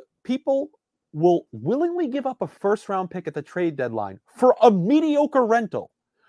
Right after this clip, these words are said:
but you will not give up a first-round pick to re-sign a player who's gonna be crucial to your roster for the foreseeable future? And nobody can give me an answer on why it's okay to trade a first-round pick for Kyle Palmieri at the time, not even knowing that he's gonna re-sign,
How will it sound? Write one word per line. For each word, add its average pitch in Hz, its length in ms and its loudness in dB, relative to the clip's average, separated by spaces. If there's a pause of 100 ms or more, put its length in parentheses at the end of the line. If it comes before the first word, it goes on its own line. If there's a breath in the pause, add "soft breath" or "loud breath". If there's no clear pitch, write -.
(200 soft breath)
but 185 160 4
you 170 160 2
will 233 160 4
not 214 320 0
give 254 160 -2
up 240 140 -2
a 202 40 -2
first-round 220 640 0
pick - 320 -6 (260)
to 208 140 4
re-sign 214 560 0
a 202 60 0
player 147 560 -2
who's 185 200 -4
gonna 190 200 0
be 165 140 -8
crucial 202 360 -6
to 190 120 -10
your 180 140 -2
roster 135 480 -4 (180)
for 160 140 2
the 143 120 0
foreseeable 123 540 -8
future? 104 420 -14 (300 soft breath)
And 131 280 -6
nobody 240 460 -2
can 240 180 -10
give 202 200 -4
me 190 140 -4
an 180 100 -4
answer 147 480 -8 (260 soft breath)
on 135 260 -4
why 147 180 2
it's 135 240 -4
okay 156 580 -2 (240)
to 151 100 -12
trade 143 200 2
a 127 40 -2
first-round 185 560 -2
pick 165 300 -4 (240)
for 127 340 2 (220)
Kyle 170 340 2
Palmieri 156 680 -4
at 127 120 -4
the 131 80 -6
time, 139 280 -4
not 131 160 -4
even 139 220 -8
knowing 131 320 -8
that 117 100 -2
he's 117 120 -8
gonna 120 180 -10
re-sign, 117 560 -10